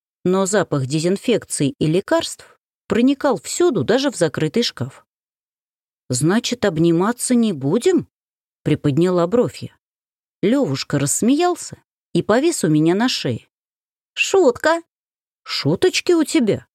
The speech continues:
рассмеялась я в ответ. Мотя, дождавшись, когда сын разомкнет объятья, снизошел принять свою порцию ласки от хозяйки. Наш волшебный хранитель совсем не изменился за эти годы.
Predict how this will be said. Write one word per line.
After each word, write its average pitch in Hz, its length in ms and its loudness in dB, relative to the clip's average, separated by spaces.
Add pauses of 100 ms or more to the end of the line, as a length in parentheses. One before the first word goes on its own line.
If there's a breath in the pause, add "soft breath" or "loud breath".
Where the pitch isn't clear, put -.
(220)
рассмеялась 139 760 0
я 135 100 2
в 143 60 0
ответ. - 420 -6 (1400)
Мотя, 175 340 2
дождавшись, 165 640 0
когда 156 340 0
сын 139 260 0
разомкнет 143 600 0
объятья, 160 600 -2 (420)
снизошел 277 640 0
принять 247 400 0
свою 156 360 -2
порцию 143 500 0
ласки 156 340 -2
от 214 140 -2
хозяйки. 190 640 -2 (680)
Наш 185 260 0
волшебный 180 520 2
хранитель 196 640 0 (180)
совсем 294 460 0
не 302 120 4
изменился 294 600 2
за 123 100 -2
эти 156 280 0
годы. 185 360 -2